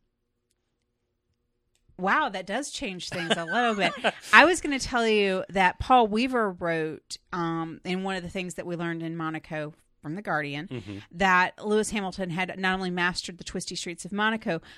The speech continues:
Speaker 1: but also his own temper. And so maybe that's what plays into it, is he sees his part of it. Um,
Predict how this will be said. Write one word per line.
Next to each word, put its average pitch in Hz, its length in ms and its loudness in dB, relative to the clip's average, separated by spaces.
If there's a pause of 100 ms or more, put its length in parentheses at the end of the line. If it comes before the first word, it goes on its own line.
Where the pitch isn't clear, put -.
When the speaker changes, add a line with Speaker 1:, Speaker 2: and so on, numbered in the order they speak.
(120)
Speaker 1:
but 214 760 4 (520)
also 196 340 2
his 175 200 -8
own 160 200 -6
temper. 185 520 -6 (1120)
And 185 340 -2
so 185 720 -2 (600)
maybe 208 400 0
that's 208 320 -4
what - 120 -6
plays 190 320 -2
into 247 400 -2
it, 160 220 -4
is 180 360 -4
he 190 120 -10
sees 214 360 -8
his 175 180 -10
part 196 480 0
of 147 180 -8
it. - 320 -16 (520)
Um, 165 640 -2